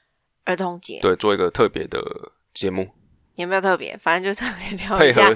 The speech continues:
Speaker 2: 这个时间啦，
Speaker 1: 对，聊一下我们
Speaker 2: 聊一些小时候的事情。
Speaker 1: 儿童节，或者是小时候，国小的时候发生的一些很荒唐的事情。
Speaker 2: 嗯。
Speaker 1: 首先最常见应该，这不算荒唐，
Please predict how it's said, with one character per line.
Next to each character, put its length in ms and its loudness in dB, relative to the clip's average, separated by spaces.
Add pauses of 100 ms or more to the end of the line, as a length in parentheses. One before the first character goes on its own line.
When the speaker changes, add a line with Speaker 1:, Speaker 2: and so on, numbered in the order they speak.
Speaker 2:
这 100 4
个 120 6
时 180 -2
间 240 2
啦， 160 -2
Speaker 1:
对， 180 6
聊 220 8
一 100 6
下 200 10
我 100 6
们 0 -
Speaker 2:
聊 0 -
一 0 -
些 0 -
小 0 -
时 160 2
候 80 6
的 80 2
事 140 -6
情。 200 -10 (100)
Speaker 1:
儿 220 8
童 280 4
节， 520 -2 (280)
或 260 4
者 60 2
是 280 -4
小 240 2
时 140 -4
候， 140 4
国 280 2
小 280 2
的 80 -12
时 100 -12
候 160 -4
发 220 4
生 180 -6
的 80 -8
一 100 -10
些 460 -6
很 340 -12
荒 280 2
唐 320 -6
的 320 -8 (520)
事 300 -6
情。 320 -12
Speaker 2:
嗯。 240 -4 (240)
Speaker 1:
首 280 6
先 220 4
最 180 8
常 240 0
见 140 2
应 80 -6
该， 160 2
这 180 4
不 140 -4
算 160 2
荒 240 6
唐， 120 -8